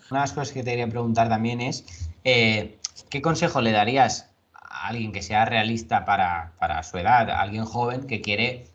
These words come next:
bueno, se empieza a interesar de estos temas y quiere sentar unas buenas bases para el futuro? Yo te, te pongo un ejemplo de uno que me parece una chorrada, pero que es importante. A mí hay muchos deportistas que me han dicho, "Cobro tanto al mes".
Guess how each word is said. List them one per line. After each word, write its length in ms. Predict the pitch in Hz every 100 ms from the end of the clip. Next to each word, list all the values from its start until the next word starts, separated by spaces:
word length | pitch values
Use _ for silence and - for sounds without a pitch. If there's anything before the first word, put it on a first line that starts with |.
| _
bueno, 300 | 120 117 120
se 80 | -
empieza 220 | 110 107
a 40 | 117
interesar 400 | 120 117 113 117
de 80 |
estos 200 | 117 117
temas 380 | 113 131 156 - - - _
y 140 | - 113
quiere 160 | 127
sentar 340 | 131 139 123 127
unas 340 | 139 123 - -
buenas 360 | 104 104 113
bases 260 | 107 87 123
para 200 | 135 110
el 60 | 98
futuro? 440 | 92 101 87 85
Yo 160 | 113 123
te, 80 | -
te 180 | -
pongo 200 | 120 139
un 100 | 160
ejemplo 420 | 147 147 143 165 151
de 80 |
uno 300 | 120 131 156
que 140 | - 104
me 120 | 104
parece 340 | 101 98 104
una 200 | 120 110
chorrada, 400 | 104 113 127 143
pero 160 | 147 104
que 80 | 101
es 100 | 101
importante. 600 | 107 95 90 85 85 85 - _ 95
A 100 | 104
mí 120 | 117
hay 80 | 139
muchos 260 | 139 139
deportistas 600 | 135 131 135 143 139 156
que 120 | - 123
me 60 |
han 140 | 117 110
dicho, 480 | 107 113 104 92 - _ - - - - -
"Cobro 260 | 151 160
tanto 320 | 151 143 143
al 80 | 120
mes". 340 | 90 78 -